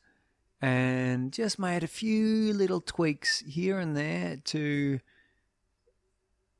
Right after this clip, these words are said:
yeah, I, I think, improve them. And then I was gonna send my exit plan books out to my voice actors. I haven't got around to that,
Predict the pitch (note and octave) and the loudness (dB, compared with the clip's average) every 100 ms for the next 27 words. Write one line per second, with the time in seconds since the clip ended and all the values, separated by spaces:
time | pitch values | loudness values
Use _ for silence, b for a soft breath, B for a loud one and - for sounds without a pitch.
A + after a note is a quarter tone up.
0 | _ _ _ _ D3+ A#2 G2+ G#2+ _ _ | _ _ _ _ -20 -18 -20 -20 _ _
1 | - C3+ A#2 - C3+ C#3 C3 A2+ - C3+ | -2 0 0 0 -2 0 -4 -4 -2 -2
2 | C#3 F#3+ G3 - _ _ _ _ _ _ | -2 -4 -6 -10 _ _ _ _ _ _
3 | _ _ _ _ _ - D#3+ G3+ F#3 F3 | _ _ _ _ _ -2 4 4 4 4
4 | - F3 F#3 E3+ D#3+ C3+ C#3 D3 C#3 C3 | 6 6 6 6 4 0 2 2 4 2
5 | - C3+ - B2 A2+ C#3+ C#3 C3+ A2+ - | 2 2 2 -2 2 4 4 0 -2 -8
6 | A#2 - b b b b - A#2+ D#3 D#3+ | -10 -10 b b b b -4 0 4 4
7 | E3+ D3+ C#3 C#3 - C#3+ C#3+ | 6 6 6 4 2 0 0